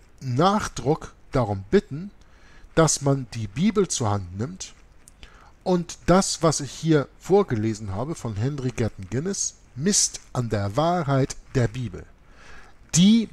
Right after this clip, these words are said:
Bibel ist unser einziger Maßstab und unsere einzi-, unser einziges Fundament für unser Gewissen. Genauso wie Martin Luther es damals vor dem Reichstag in Worms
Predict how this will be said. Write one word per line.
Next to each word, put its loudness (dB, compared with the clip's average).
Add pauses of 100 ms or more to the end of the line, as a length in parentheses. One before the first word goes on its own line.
(120)
Bibel 0 (1080)
ist 6
unser -2 (100)
einziger 2
Maßstab -2 (440)
und -2
unsere -4 (100)
einzi-, 2
unser -2
einziges 0
Fundament -2 (120)
für 2
unser -4
Gewissen. -2 (640)
Genauso 0
wie -6
Martin -2
Luther -4
es -8
damals -4
vor -8
dem -8
Reichstag -6
in -10
Worms -4